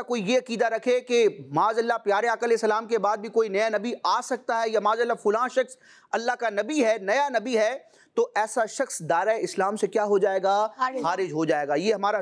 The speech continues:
Speaker 1: ضروری عقیدہ ہے کہ اب پیارے آقا علیہ الصلوۃ والسلام کے بعد اللہ تبارک و تعالیٰ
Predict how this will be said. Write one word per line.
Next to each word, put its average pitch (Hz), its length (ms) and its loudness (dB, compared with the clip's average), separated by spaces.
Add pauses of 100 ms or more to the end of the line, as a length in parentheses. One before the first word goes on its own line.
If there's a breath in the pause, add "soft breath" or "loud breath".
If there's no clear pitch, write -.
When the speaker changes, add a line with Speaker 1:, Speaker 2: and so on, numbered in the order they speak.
Speaker 1:
ضروری 277 360 2
عقیدہ 233 400 -2
ہے 214 160 0 (380 soft breath)
کہ 240 60 0 (120)
اب 349 180 0 (120)
پیارے 320 300 0
آقا 285 220 0
علیہ 277 100 0
الصلوۃ 247 320 0
والسلام 240 340 -4
کے 220 160 0 (120)
بعد 247 240 0 (100)
اللہ 254 260 0
تبارک 220 380 0
و 208 100 2
تعالیٰ 214 260 0